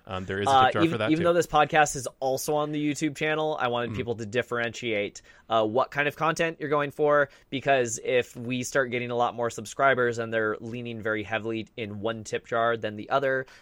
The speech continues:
Speaker 2: then I know where I should spend more time making that high quality content that you guys love. So, uh,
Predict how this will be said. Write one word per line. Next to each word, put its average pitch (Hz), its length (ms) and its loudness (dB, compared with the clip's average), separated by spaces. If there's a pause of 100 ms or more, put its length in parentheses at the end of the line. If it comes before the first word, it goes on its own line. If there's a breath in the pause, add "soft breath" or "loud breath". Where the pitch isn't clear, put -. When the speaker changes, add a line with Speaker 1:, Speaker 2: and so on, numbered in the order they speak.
Speaker 2:
then 117 100 -2
I 117 80 -2
know 110 300 0
where 107 520 2
I 101 120 0
should 98 180 -10
spend 104 300 -8
more 101 340 -4
time 101 400 -6
making 95 420 -12
that 92 160 -4
high 107 300 -2
quality 98 560 -6
content - 380 -16
that 85 260 -14
you 85 80 -14
guys 76 280 -14
love. 57 220 -12
So, 101 400 -4 (280 loud breath)
uh, 101 200 0